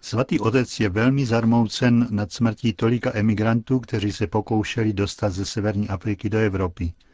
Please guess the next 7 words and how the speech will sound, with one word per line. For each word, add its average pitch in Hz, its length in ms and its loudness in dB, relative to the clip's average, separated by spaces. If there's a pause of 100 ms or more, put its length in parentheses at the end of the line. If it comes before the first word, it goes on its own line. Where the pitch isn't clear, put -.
(180)
Jak 110 220 -4
informoval 123 600 4
ředitel 110 420 0
tiskového 104 520 -2
střediska 107 540 -4
Svatého 104 440 -2
stolce 113 580 -4